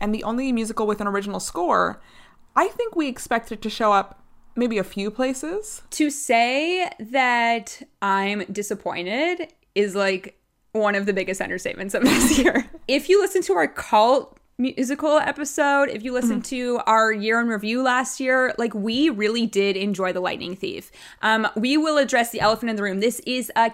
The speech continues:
Speaker 2: kids' show.
Speaker 1: Right.
Speaker 2: But just because it's a kids' show doesn't mean that it's a bad show.
Speaker 1: The Lightning Thief is a kids' musical,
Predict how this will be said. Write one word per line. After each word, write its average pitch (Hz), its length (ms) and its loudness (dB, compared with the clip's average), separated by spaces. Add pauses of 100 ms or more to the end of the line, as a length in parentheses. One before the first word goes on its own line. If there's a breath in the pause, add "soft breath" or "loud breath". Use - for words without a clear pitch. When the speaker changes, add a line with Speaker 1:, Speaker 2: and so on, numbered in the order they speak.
Speaker 2:
kids' 202 680 -2 (180)
show. - 580 -4 (340 loud breath)
Speaker 1:
Right. - 160 -4
Speaker 2:
But 277 600 2 (200)
just - 160 -8
because 349 240 -2
it's 339 100 -4
a 330 40 0
kids' 254 280 -4
show 262 140 0
doesn't 220 200 -4
mean 226 100 -4
that 226 100 -4
it's 220 100 -6
a 220 60 0
bad 185 340 0
show. - 380 -4
Speaker 1:
The 262 60 2
Lightning 330 260 0
Thief 277 180 0
is 214 140 2
a 208 60 0
kids' 196 220 -4
musical, 180 500 -2